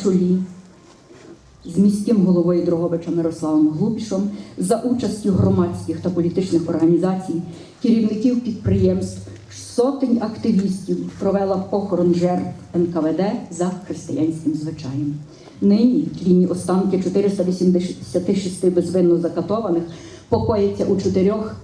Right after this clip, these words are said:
спільних могилах на міському цвинтарі на полі Скорботи. Через двадцять один рік після похорону жертв Н К В Д, дванадцятого липня дві тисячі дванадцятого року,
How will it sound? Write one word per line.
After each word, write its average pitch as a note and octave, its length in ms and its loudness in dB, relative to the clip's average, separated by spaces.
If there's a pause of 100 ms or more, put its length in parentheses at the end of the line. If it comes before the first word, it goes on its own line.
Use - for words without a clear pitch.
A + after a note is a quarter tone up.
спільних F3+ 560 2
могилах F#3+ 520 4 (400)
на - 80 4
міському F#3 420 4 (100)
цвинтарі G3 400 0 (140)
на E3+ 100 2
полі D3+ 260 2
Скорботи. C#3 460 -4 (760)
Через B3 260 4 (100)
двадцять D4 460 0
один C4 220 6
рік - 300 0
після - 280 2
похорону F#3+ 520 2
жертв G3 300 0 (120)
Н F3+ 140 4
К F3 80 0
В D#3+ 120 2
Д, F#3+ 160 0 (280)
дванадцятого G3 760 0
липня G3 380 2 (120)
дві G#3 100 2
тисячі F#3+ 440 -2
дванадцятого F3 720 -2
року, - 300 -4